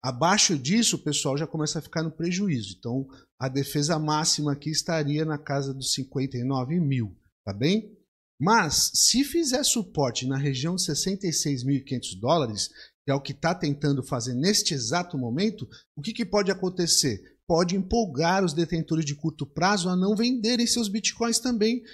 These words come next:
e isso, então, impulsionaria o nosso preço para a casa dos setenta mil dólares. Então vamos ficar de olho. Se não romper isso daqui,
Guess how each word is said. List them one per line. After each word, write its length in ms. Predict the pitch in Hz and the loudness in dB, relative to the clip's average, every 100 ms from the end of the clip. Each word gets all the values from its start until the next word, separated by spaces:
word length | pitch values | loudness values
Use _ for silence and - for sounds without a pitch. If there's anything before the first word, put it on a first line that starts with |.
| - | -10
e 220 | 214 202 185 | 2 4 4
isso, 220 | 190 202 | 2 0
então, 480 | 190 - 156 165 - - _ | -2 -2 -2 -2 -6 -20 _
impulsionaria 1080 | 175 180 175 - 175 170 143 127 139 151 147 - - 160 | 0 2 -2 0 0 0 0 0 0 0 -4 -12 -10 -2
o 100 | 147 | 0
nosso 580 | 135 139 139 151 123 - _ | 2 0 -2 -4 -6 -12 _
preço 380 | 143 147 147 139 - _ | 0 2 2 -4 -8 _
para 260 | 139 147 | -2 0
a 40 | 143 | -4
casa 440 | - 139 135 139 | -6 -4 -2 -4
dos 300 | 127 - - | -4 -2 0
setenta 640 | 160 147 _ 156 180 180 165 | 0 -4 _ -2 -2 -4 -2
mil 240 | 151 185 | 0 0
dólares. 800 | 123 127 147 135 107 98 90 - | 0 4 4 4 0 -4 -6 -6
Então 240 | - 147 135 | -4 -4 0
vamos 240 | 156 165 | -2 -2
ficar 240 | 151 - | -4 -4
de 180 | 131 156 | -2 0
olho. 320 | 139 156 165 170 - - | 0 2 0 -4 -14 -2
Se 260 | - 180 | 0 2
não 160 | 170 214 | 0 2
romper 440 | 220 180 143 165 | 2 0 -2 -2
isso 240 | 156 - 143 | 0 -2 -2
daqui, 480 | 135 - - 185 | -4 -4 -4 -4